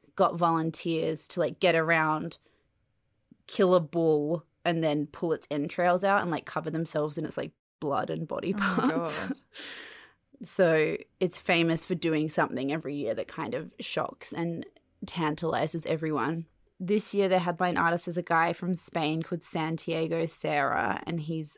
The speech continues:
Speaker 1: a white Spanish guy. And he's just done heaps of these cringy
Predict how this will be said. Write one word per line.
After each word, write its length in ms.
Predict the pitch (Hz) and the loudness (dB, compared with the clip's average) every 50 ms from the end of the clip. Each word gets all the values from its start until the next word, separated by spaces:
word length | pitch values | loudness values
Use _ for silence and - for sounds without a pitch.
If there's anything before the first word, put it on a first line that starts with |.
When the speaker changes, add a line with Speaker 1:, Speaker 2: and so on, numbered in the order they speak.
| _ | _
Speaker 1:
a 80 | - 180 | -2 -2
white 420 | 165 160 165 151 160 165 - _ - | 0 2 0 2 2 0 -4 _ -12
Spanish 440 | - _ 175 165 160 165 170 - - | -6 _ -2 -2 -2 -4 -6 -6 -6
guy. 460 | - - - - - - - 240 247 _ _ - | -4 -2 0 0 2 2 0 -2 -4 _ _ 0
And 160 | 185 170 170 | 2 2 2
he's 200 | 175 180 165 - | 2 0 0 -2
just 160 | 185 - - | -6 -6 0
done 200 | - 190 185 185 | 2 2 2 2
heaps 400 | 185 - - 190 170 - - - | 0 -2 -4 -6 -6 -6 -4 -4
of 140 | 196 185 170 | -4 -4 -2
these 480 | - 175 165 165 165 156 - - - - - - _ | -2 -2 0 0 -2 -6 -8 -12 -16 -18 -20 -20 _
cringy 1120 | - - - - 180 175 165 165 170 170 156 160 165 156 147 143 143 139 131 123 160 151 | -14 -10 -4 -2 0 0 2 2 0 0 0 -2 -2 -2 -2 -2 -2 -2 -2 -4 -4 -6